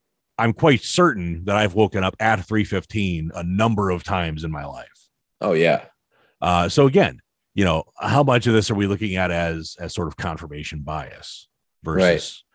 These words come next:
Speaker 1: something actually interesting happening here? Um, so yeah, that, that will, uh, we'll, we'll have to look into that, uh, as a, as a thing and see if that's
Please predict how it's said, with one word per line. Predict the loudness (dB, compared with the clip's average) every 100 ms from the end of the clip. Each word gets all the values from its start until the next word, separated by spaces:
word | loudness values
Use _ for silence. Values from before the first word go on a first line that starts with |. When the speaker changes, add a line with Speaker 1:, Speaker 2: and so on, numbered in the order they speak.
| _ _ -6
Speaker 1:
something | -2 -2 0
actually | 0 0 0 -2 -2 -6
interesting | -6 -6 -8 -8 -10
happening | -8 -10 -12 -16
here? | -20 -20 -20 _ -20 -20 -20 _
Um, | -4 -4 -6 -12 -20 _
so | 0
yeah, | 4 4 4
that, | 2 0 -2 2
that | 4
will, | 6 6 6
uh, | 4 4 2
we'll, | 0 0
we'll | 0
have | 0
to | 0
look | 0
into | 0 0
that, | -2 -6 -14 _ _ _ -6
uh, | 0 2 2 2 2 0 0 -2 -6 _ _ _ _
as | -2 0
a, | 0
as | 0 0
a | 0
thing | -2 0 0 -2
and | -8
see | -6 -4
if | -2
that's | -2 -4 -6